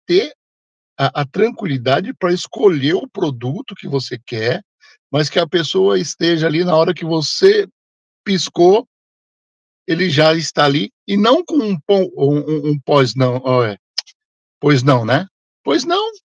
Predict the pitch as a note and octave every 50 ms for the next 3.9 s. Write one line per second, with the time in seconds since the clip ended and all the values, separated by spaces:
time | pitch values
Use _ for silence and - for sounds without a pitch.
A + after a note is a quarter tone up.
0 | _ _ _ G#3+ A#3 - - F#3+ F3+ - F3+ F3 G3+ G#3 G3+ - - _ _ _
1 | _ _ _ _ _ _ _ _ _ _ _ _ _ _ _ _ _ _ _ _
2 | _ _ _ _ _ _ _ - F3+ G3 G3+ - - G#3+ G#3 G#3 G#3 - _ _
3 | _ - E3 C#3+ - - - - F#3+ D3+ D3 D3+ D#3+ F3+ G3+ - C3